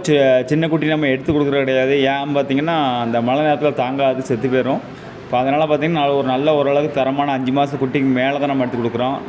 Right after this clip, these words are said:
நம்ம லைவ் வெயிட் பார்த்தீங்கன்னா பதிமூணு கிலோ, பதினாலு, பதினஞ்சு கிலோ அதுக்கு மேலே தான் எடுத்து கொடுக்குறோம். அதுக்கு கீழே உள்ள குட்டி நம்ம பெரும்பாலும் எடுக்கிறது கிடையாது. நம்ம ப்ரெஸ், நம்ம நல்ல குவாலிட்டியா தான் எடுத்து கொடுக்குறோம். இப்போ நீங்க கிடாவா கேட்டா கிடாவா எடுத்து கொடுக்கலாம், இல்லாட்டா பொட்டையா கேட்டாலும் பொட்டையா எடுத்து கொடுக்கலாம்.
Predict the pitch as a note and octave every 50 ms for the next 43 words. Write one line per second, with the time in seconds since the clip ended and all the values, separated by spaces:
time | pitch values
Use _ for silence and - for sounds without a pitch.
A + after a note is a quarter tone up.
0 | - - A#2 B2 B2+ B2 C3 C#3+ D#3 E3 E3 E3 D3 C3 D3 D3+ D3 D3 C#3 C#3+
1 | D3 D#3 E3 E3+ D#3+ D3+ C#3+ C3+ C3 A2+ C3 B2+ C3+ C#3 C#3+ C#3+ C#3+ C#3 D3 D3
2 | C3 C#3+ C3+ C3 C3+ C#3 C#3 C3 C3 C3 B2+ C3 C3 C3 C3+ C3 B2 A#2+ B2 B2+
3 | B2+ B2+ C3 C#3 C3+ A#2+ A2+ A#2+ A#2 A2 C3 C#3 C3+ C3 B2+ C3 - D#3 D#3 D#3
4 | D3+ C#3 B2+ C#3 C3 C#3 D#3 D3 C#3+ C#3 A#2+ C3 B2+ C3+ C#3+ C#3+ C#3+ C3+ B2+ B2+
5 | C3 E3 D#3+ D3+ C3+ B2+ B2+ B2 A#2+ A#2 A#2 B2 D3+ F3 - - - - - -
6 | - - - - - - - - - - - - - - C3 C#3+ C3 - C#3+ D3
7 | C#3+ - - - - - C#3+ C#3+ D3 D3 C#3+ C3+ C#3 D3 D#3 D#3 - C#3 D3+ D#3
8 | D#3+ - D#3+ E3 D#3+ D#3+ D3+ C#3 D3+ C#3 C3 B2 A#2 B2+ C3 C#3 D3+ - - -
9 | - - - - - - - - - - B2 B2+ D3 D3 C#3 C#3 C#3 C#3 C3+ C#3+
10 | C#3+ C#3+ C3+ D3 C#3 D3 D#3+ F3 F3+ D#3+ E3+ E3 F3 F3+ F3 E3 D#3 D#3 D#3 D#3
11 | D#3 D3+ D3+ - D3+ D3 C#3+ D3+ D#3 D#3 D3+ D3 D3+ D3+ D3+ C#3 C#3 B2+ D#3 D3+
12 | D3 C#3+ D3 D#3+ D#3+ C3+ C#3 B2+ C#3 C#3+ C#3 B2+ - C3 C3 A#2+ B2+ C3 D3+ F3